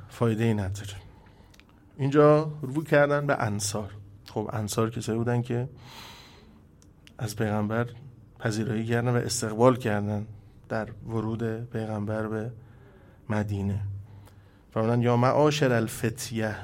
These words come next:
و اعداد المله، شماهایی که بازوی این امت بودید و انصار الاسلام، شما انصار اسلامید، ما هذه القمیضة فی حقی،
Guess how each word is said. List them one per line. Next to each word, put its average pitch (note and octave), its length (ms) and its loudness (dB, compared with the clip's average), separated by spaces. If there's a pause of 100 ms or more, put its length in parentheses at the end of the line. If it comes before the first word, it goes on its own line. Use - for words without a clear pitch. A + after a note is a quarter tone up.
و A2 60 -4
اعداد A2 720 0
المله، G#2 640 0 (1000)
شماهایی A2 560 0
که A#2+ 400 0 (360)
بازوی A2+ 580 6
این B2 260 2
امت A2 460 -2
بودید G#2 440 -12 (100)
و A2+ 140 -2
انصار A2 500 2
الاسلام، G#2+ 600 -2
شما G#2 260 -4
انصار A2 460 -2
اسلامید، A2 600 -6 (760)
ما C#3+ 380 8
هذه A#2 680 4
القمیضة G#2+ 1080 2
فی G2+ 200 -6
حقی، G2+ 580 -8